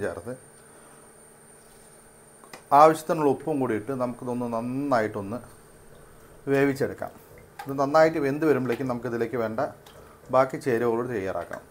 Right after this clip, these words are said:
വളരെ ടേസ്റ്റി ആയുള്ള ഒരു പച്ചക്കായ കൊണ്ട് ഉണ്ടാക്കുന്നൊരു കറിയാണിത്. അപ്പോൾ ഇതൊന്ന്, നമുക്കിതൊന്ന് അടച്ച് വെച്ച് ഇതിനൊന്ന് വേവിച്ചെടുക്കാം. ഒരു അര മുറി തേങ്ങ ചിരവി എടുത്തതിന് ശേഷം അതിലേക്ക് ഒരു കാൽ ടീസ്പൂൺ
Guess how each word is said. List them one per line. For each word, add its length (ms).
വളരെ 360
ടേസ്റ്റി 320
ആയുള്ള 200
ഒരു 100
പച്ചക്കായ 400
കൊണ്ട് 120
ഉണ്ടാക്കുന്നൊരു 440
കറിയാണിത്. 500
അപ്പോൾ 140
ഇതൊന്ന്, 200
നമുക്കിതൊന്ന് 480
അടച്ച് 320
വെച്ച് 200
ഇതിനൊന്ന് 340
വേവിച്ചെടുക്കാം. 500
ഒരു 160
അര 120
മുറി 140
തേങ്ങ 300
ചിരവി 300
എടുത്തതിന് 320
ശേഷം 120
അതിലേക്ക് 240
ഒരു 60
കാൽ 260
ടീസ്പൂൺ 360